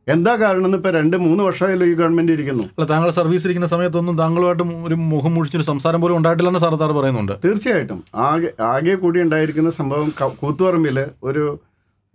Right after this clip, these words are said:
Speaker 1: മ-, ഒരു ജോയിന്റ് രജിസ്ട്രാർ, ഏ, കോപ്പറേറ്റീവ് സൊസൈറ്റിനെ മർദ്ദിച്ച കേസിൽ അദ്ദേഹം പ്ര-, പ്രതിയായിരുന്നു. പക്ഷെ ഞാൻ എല്ലാ കേസും അന്വേഷിച്ചത്. പിന്നീട് ഐ ജി മധുസൂദനൻ സാർ എന്നോട് പറയുകയുണ്ടായി, "സെൻകുമാറെ, അദ്ദേഹത്തിന് ഇനിയും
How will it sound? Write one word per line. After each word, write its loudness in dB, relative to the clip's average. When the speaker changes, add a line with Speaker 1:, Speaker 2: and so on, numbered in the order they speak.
Speaker 1:
മ-, 0
ഒരു -2
ജോയിന്റ് 0
രജിസ്ട്രാർ, -2
ഏ, -4
കോപ്പറേറ്റീവ് -2
സൊസൈറ്റിനെ -2
മർദ്ദിച്ച 0
കേസിൽ -2
അദ്ദേഹം 0
പ്ര-, -4
പ്രതിയായിരുന്നു. 0
പക്ഷെ -8
ഞാൻ 2
എല്ലാ 2
കേസും 0
അന്വേഷിച്ചത്. -2
പിന്നീട് 2
ഐ 2
ജി 0
മധുസൂദനൻ 0
സാർ 0
എന്നോട് 2
പറയുകയുണ്ടായി, 0
"സെൻകുമാറെ, 2
അദ്ദേഹത്തിന് 0
ഇനിയും 0